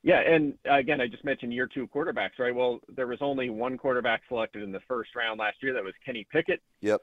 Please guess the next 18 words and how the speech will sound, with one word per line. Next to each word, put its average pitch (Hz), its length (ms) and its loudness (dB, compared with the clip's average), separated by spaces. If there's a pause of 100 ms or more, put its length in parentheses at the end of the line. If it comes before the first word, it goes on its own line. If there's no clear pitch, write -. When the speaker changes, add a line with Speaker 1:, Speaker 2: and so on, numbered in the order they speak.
Speaker 1:
And, 120 380 2
you 147 80 2
know, 147 80 6
you 151 160 4
look - 200 -6
at, 185 200 6
you 151 160 2
look 208 160 -2
at 208 160 0
some 160 120 -2
advanced 123 520 -2
efficiency 135 520 -4
metrics 139 380 -2
last 135 260 2
year. 135 220 -2
The 120 80 -10 (100)
Steelers' 151 280 -4
offense 127 420 2